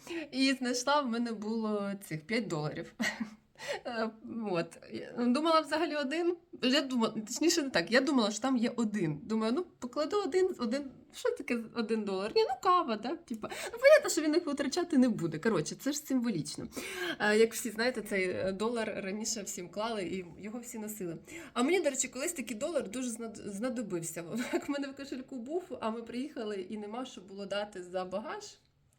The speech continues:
да, чайові. І я вит-, витягнула цей долар і дала. А, от,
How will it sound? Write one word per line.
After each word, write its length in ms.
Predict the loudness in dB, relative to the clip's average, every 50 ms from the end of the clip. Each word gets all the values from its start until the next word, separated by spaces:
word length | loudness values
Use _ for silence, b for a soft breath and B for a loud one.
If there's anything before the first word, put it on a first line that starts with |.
| _ _ -12
да, 240 | -8 -8 -6 -6
чайові. 400 | -6 -6 -6 -6 -6 -6 -6 -6
І 200 | -8 -6 -6 -6
я 120 | -4 -4 -4
вит-, 320 | -4 -6 -6 -8 -8 -6
витягнула 440 | -6 -6 -6 -6 -8 -10 -10 -12 -12
цей 160 | -12 -12 -10
долар 320 | -6 -4 -4 -2 -2 -4 -6
і 40 |
дала. 280 | -6 -8 -8 -10 -10 -14 -18 B B B B B B B B B B B B -6
А, 220 | -4 -2 -2 -2
от, 260 | -2 -4 -4 -6 -8